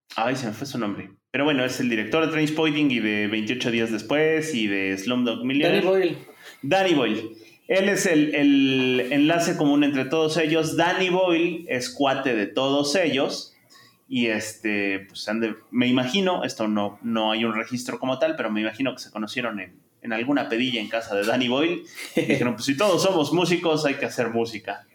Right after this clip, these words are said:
Speaker 1: Y trataron de sacar este supergrupo que, pues, no pegó, pero ahí queda para la anécdota.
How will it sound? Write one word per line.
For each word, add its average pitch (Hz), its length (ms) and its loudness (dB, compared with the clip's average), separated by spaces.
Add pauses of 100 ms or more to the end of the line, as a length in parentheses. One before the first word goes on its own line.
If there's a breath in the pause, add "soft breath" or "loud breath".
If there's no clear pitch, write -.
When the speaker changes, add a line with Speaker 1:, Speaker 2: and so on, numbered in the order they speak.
(560 soft breath)
Speaker 1:
Y 120 260 0
trataron 139 380 2
de 135 60 2
sacar 143 200 0
este 147 180 -2
supergrupo 180 680 0
que, 117 360 -2
pues, 98 280 -6
no 123 180 0
pegó, 139 400 2
pero 104 220 0
ahí 107 160 -2
queda 110 260 0
para 98 180 0
la 95 140 -2
anécdota. 95 500 -10